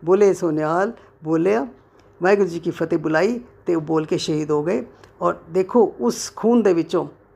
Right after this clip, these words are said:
ਉਹ ਸ਼ਹੀਦ, ਉਹ ਖਾਲਸਾ ਪੈਦਾ ਹੋਇਆ ਜੋ ਕਿ ਹਮੇਸ਼ਾ ਤੋਂ ਜ਼ੁਲਮ ਦਾ ਨਾਸ਼ ਕਰਨ ਵਾਸਤੇ ਤਿਆਰ ਸੀ। ਸੋ ਜਦੋਂ ਜਦੋਂ ਅਸੀਂ ਇਤਿਹਾਸ ਪੜ੍ਹਦੇ ਹਾਂ, ਇਹਨਾਂ ਸ਼ਹੀਦਾਂ ਦੀਆਂ ਗੱਲਾਂ ਕਰਦੇ ਹਾਂ ਤੇ ਰੋਂਗਟੇ ਖੜ੍ਹੇ ਹੋ ਜਾਂਦੇ ਨੇ ਕਿ ਸਹੀ ਸਜ਼ਾਵਾਂ ਦੇਣ ਵਾਲਿਆਂ ਦੇ ਦਿਮਾਗ ਵੀ ਕਿਤਨੇ ਤੇਜ਼ ਸਨ,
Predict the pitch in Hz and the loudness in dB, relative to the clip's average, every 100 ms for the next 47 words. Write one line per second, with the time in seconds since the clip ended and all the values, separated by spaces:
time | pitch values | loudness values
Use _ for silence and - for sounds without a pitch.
0 | _ _ 220 233 - 165 160 - _ _ | _ _ 2 2 2 -2 -2 -10 _ _
1 | _ _ _ - 254 247 196 190 180 165 | _ _ _ 0 0 2 2 0 -2 -2
2 | 170 147 175 190 - _ 175 175 175 160 | 0 0 -2 -6 -18 _ -2 0 0 0
3 | 156 214 202 202 185 214 214 _ _ _ | -2 0 0 0 -2 -2 -6 _ _ _
4 | 202 240 240 180 160 160 156 147 143 - | 4 4 4 2 2 -2 -6 -6 -8 -6
5 | 156 - _ 160 143 - - - _ _ | -10 -12 _ -4 -4 -6 -18 -20 _ _
6 | - _ - 175 208 262 269 269 254 262 | -20 _ -10 0 2 4 2 2 0 0
7 | 233 170 196 - 196 202 214 208 202 196 | 0 0 0 0 -2 0 -2 0 -2 0
8 | 170 196 208 190 165 185 180 156 165 175 | -2 0 0 0 2 0 0 -4 -2 -4
9 | 214 - - - _ 214 190 190 196 262 | -6 -18 -20 -20 _ 0 2 2 2 0
10 | 220 247 196 175 180 196 247 - - _ | 2 4 4 2 0 0 -2 -6 -20 _
11 | 220 220 202 196 - - - 190 208 233 | -4 0 0 0 -10 -10 -2 0 2 2
12 | 170 220 254 254 262 247 220 208 226 233 | 4 4 6 2 2 0 0 2 0 -2
13 | 233 240 220 220 208 220 | -4 -4 -2 0 0 -2